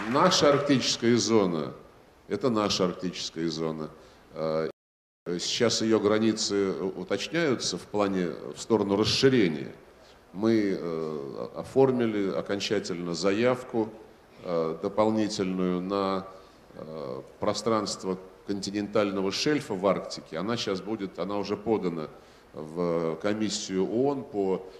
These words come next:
границам континентального шельфа, которая была создана в соответствии с Международной конвенцией по морскому праву. И заявка будет рассматриваться вот в ближайшие, там, полгода, год.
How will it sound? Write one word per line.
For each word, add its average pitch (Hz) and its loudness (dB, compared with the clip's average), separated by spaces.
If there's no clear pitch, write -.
границам - -8
континентального 92 -2
шельфа, 139 -2
которая 95 -2
была 92 -2
создана 90 -4
в - -14
соответствии 92 -4
с - -10
Международной 90 -6
конвенцией 90 -6
по 90 -6
морскому 92 -2
праву. 123 0
И 95 -6
заявка 113 0
будет 101 2
рассматриваться 101 -2
вот 95 -4
в 82 -8
ближайшие, 92 -2
там, 73 -12
полгода, 101 4
год. 90 -2